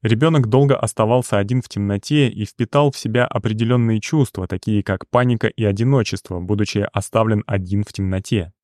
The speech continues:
Если это уместно, мы можем избавить его от бремени, освобождая от тех эмоций, которые он носит в себе.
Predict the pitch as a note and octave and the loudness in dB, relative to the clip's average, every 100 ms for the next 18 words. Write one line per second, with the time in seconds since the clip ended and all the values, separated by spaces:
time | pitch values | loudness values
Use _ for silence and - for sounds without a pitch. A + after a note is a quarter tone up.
0 | _ _ _ _ _ _ - - _ A2+ | _ _ _ _ _ _ -20 -20 _ 0
1 | - A2+ A2 A2 A2 C#3 C#3 A2 G#2 _ | 2 2 2 2 2 2 2 -2 -4 _
2 | _ A2+ C#3 D3 C#3 B2 - A2 G#2 B2 | _ 2 4 4 2 -2 -4 -4 0 2
3 | A#2 - G2 G2 F#2+ F#2+ A#2+ B2+ A#2+ A2+ | 2 -2 -2 0 0 -2 0 0 0 -2
4 | - _ G#2+ - A2 A2+ A2 C3+ B2+ G2+ | -6 _ -4 -2 2 0 2 2 2 2
5 | G#2+ - - A#2 - A2 B2 C#3+ - G2+ | -2 -4 -6 -6 -4 -2 0 -2 -2 -2
6 | - _ - A2+ C3 A#2+ A#2 A2+ A#2+ A2+ | -4 _ -6 0 4 4 4 2 0 -4
7 | G2+ - - A#2+ F#2+ D#2+ | -10 -8 -6 -2 -4 -6